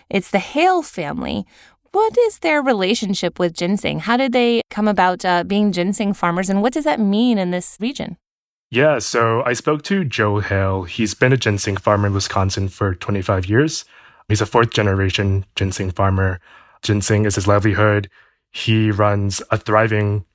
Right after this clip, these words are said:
Speaker 2: ginseng business, or what used to be thriving before, um, the pandemic and the trade wars. He has around a thousand acres of land, which is probably the most land that most ginseng farmers have in the county. So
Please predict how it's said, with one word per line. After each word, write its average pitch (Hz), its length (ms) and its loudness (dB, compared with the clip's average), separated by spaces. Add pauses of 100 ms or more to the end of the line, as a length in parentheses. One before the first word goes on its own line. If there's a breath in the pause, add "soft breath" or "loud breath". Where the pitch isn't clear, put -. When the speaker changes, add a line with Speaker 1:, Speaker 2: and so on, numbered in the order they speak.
(140)
Speaker 2:
ginseng 98 320 -2
business, 92 600 -4
or 110 140 4
what 104 320 -2
used 110 260 2
to 104 80 -4
be 95 120 -2
thriving 95 520 -2
before, 95 640 -2
um, 92 160 -2
the 92 100 -6
pandemic 92 520 -4
and 92 100 -4
the 90 60 -6
trade 98 260 -4
wars. 92 480 -4 (560)
He 120 140 0
has 120 180 2
around 127 300 2
a - 180 -14
thousand 98 460 -4
acres 139 560 0 (100)
of 151 300 0
land, 156 380 2
which 113 200 0
is 104 100 0
probably 107 680 0 (400 soft breath)
the 120 80 -8
most 104 640 0 (100)
land 98 480 2
that 98 160 0
most 98 400 -2
ginseng 98 380 -2
farmers 92 500 -4
have 90 400 -2
in 92 140 -2
the 90 80 -8
county. 87 500 -4 (460 soft breath)
So 98 360 -2